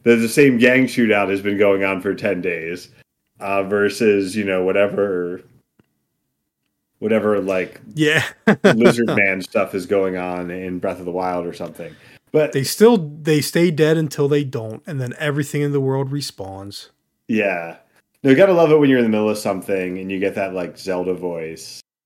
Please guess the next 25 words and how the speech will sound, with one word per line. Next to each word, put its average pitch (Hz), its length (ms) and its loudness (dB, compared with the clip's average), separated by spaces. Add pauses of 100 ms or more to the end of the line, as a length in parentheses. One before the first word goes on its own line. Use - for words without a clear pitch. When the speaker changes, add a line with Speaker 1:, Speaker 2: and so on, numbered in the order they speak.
(640)
Speaker 1:
about 82 520 -10
whatever. 85 500 -8
Speaker 2:
Oh, 147 200 0
yeah, 131 440 -4
everything 147 400 0
coming 127 260 -4
back. 113 380 -10 (380)
The, 160 140 -2
the, 165 280 0
um, 156 480 0 (1400)
I'm 185 60 -4
trying 208 200 6
to 202 40 6
think 202 140 6
about 156 220 0
how, 151 540 -2
how 147 120 -4
soon 143 240 -4
we 139 60 -4
wanna 135 140 -4
get 131 120 -4
into 127 160 -8
spoilers 127 560 -6
here, 117 280 -8
'cause 127 460 -8